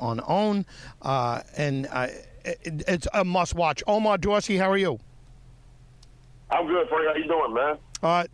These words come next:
Speaker 1: I'm doing great, and I'm thrilled to have you. And, and if you can, give, uh, give some people a little overview, uh,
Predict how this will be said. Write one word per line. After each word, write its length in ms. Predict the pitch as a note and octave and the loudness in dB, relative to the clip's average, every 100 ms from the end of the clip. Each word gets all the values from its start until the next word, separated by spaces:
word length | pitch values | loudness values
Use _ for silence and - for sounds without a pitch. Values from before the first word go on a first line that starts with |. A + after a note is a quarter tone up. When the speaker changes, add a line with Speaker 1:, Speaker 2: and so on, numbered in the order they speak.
| E3+ - D3 - - - | -6 -8 -14 -16 -20 -2
Speaker 1:
I'm 220 | D#3+ G3 | 0 2
doing 260 | C#4 A#3 F#3+ | 2 0 2
great, 380 | D#3+ G#3+ A3 | 2 2 2
and 100 | F3+ | 0
I'm 120 | E3 D3 | 0 0
thrilled 320 | F#3 A#3+ G3+ | 2 2 2
to 100 | E3 | 2
have 300 | F3 A3+ F#3 | 2 2 2
you. 180 | D3+ D#3 | 0 2
And, 220 | D#3+ C#3+ - - - | 0 -4 -12 -18 -2
and 120 | G3 | 0
if 120 | G3+ | 2
you 100 | F#3+ | -2
can, 440 | F3 - C4+ G#3+ F3 - - | -2 0 -2 -2 -8 -14 -6
give, 320 | E3 C4+ C#4 B3 | 0 0 2 2
uh, 180 | A3+ A3 F#3 | 4 2 -2
give 220 | D#3 C#4 | -2 0
some 180 | - - | 0 -2
people 280 | G#3+ C4 A#3+ | -2 -2 0
a 80 | G#3 | 2
little 240 | A#3 G#3 | 2 2
overview, 720 | F#3+ A3+ G#3 A3 E3 F#3 E3 - - - - | 2 2 2 0 2 2 0 -4 -18 -10 0
uh, 160 | F3 | 0